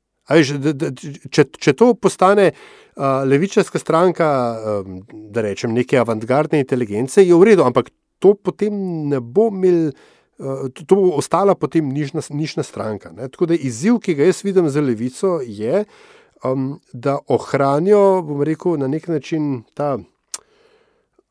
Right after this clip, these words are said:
anarhistični moment Mihe Kordiša brez te njegove,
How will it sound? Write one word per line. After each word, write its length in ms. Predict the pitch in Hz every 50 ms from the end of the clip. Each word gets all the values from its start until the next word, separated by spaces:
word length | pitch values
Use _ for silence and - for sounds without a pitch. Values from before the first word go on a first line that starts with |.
| _ _ _ _ -
anarhistični 720 | 139 139 147 139 127 - 247 226 - - 214 - - - 180
moment 380 | 147 139 135 151 165 160 139
Mihe 280 | 156 165 180 - - 151
Kordiša 640 | - - 143 160 165 165 175 156 - - 160 143
brez 460 | 131 120 117 143 147 151 139 - - -
te 180 | - 151 143
njegove, 520 | 139 135 131 117 120 120 123 127 131 131